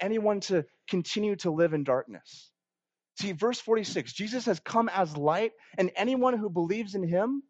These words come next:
should no longer stay or remain in darkness, but come and live in light." This theme of light and darkness is something that constantly gets reiterated and repeated throughout the gospel according to John. And here, Jesus is the, kind of this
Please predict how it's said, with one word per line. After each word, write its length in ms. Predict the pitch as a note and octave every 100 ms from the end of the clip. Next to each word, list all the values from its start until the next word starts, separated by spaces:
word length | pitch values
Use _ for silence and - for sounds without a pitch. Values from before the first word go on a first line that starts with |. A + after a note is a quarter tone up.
| _ _ _
should 240 | - G#3
no 260 | F3 E3+ G3+
longer 440 | A3 A3 G#3+ G3
stay 580 | D#3+ - D#3 - G3+ F#3+
or 200 | F3 F3
remain 460 | D#3+ D#3 D#3+ F#3 F#3+
in 140 | D3+
darkness, 640 | C3 D#3 F#3 G#3+ A3 - - _ _
but 200 | - C#3+
come 300 | - F#3 F3+ E3+
and 100 | C#3
live 420 | C#3+ D#3+ D3+ C3+ _ _ -
in 120 | B2+
light." 360 | A#2 A#2 G2 - _ _ _ _
This 260 | F3+ F3 -
theme 240 | G#3+ A3
of 120 | F3 C#3+
light 300 | D3+ F#3+ F#3
and 140 | D#3
darkness 400 | D3+ E3+ D#3+ C3+
is 80 | C#3+
something 220 | F3+ F3
that 140 | D3+ -
constantly 520 | D#3+ G3 G3+ G#3 F3+
gets 260 | D3 D#3+ -
reiterated 500 | D#3+ F3+ F3 D3 C#3
and 80 | C#3
repeated 440 | C3 - G3 C#3 - _ _
throughout 340 | D#3 E3 G3+
the 60 | -
gospel 460 | D3+ D#3 D#3 - D3
according 320 | - D#3 C3
to 80 | B2
John. 320 | A#2 G2+ F#2 _ _
And 120 | F3+
here, 260 | E3+ A#3 G#3
Jesus 360 | D3+ G#3+ F#3+
is 140 | D#3+ C#3
the, 60 |
kind 180 | D#3 G3+
of 80 | D#3
this 160 | D#3